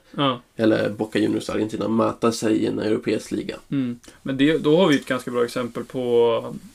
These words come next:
Speaker 1: på fifa Club World Cup.
Speaker 2: Mm.
Speaker 1: Eh, Boca Juniors mot, eh, nej, förlåt. Fluminense mot Liverpool. Det är klart,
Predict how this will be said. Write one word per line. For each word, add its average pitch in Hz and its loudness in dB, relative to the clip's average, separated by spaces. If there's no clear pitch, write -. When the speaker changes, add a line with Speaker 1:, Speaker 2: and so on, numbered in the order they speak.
Speaker 1:
på 135 -8
fifa 117 -2
Club 131 0
World 123 -4
Cup. - -6
Speaker 2:
Mm. 120 0
Speaker 1:
Eh, - -8
Boca 120 -6
Juniors 117 -6
mot, 117 -8
eh, 143 4
nej, 127 2
förlåt. 123 -4
Fluminense 127 0
mot 117 -4
Liverpool. 135 2
Det 160 -2
är 143 2
klart, 139 2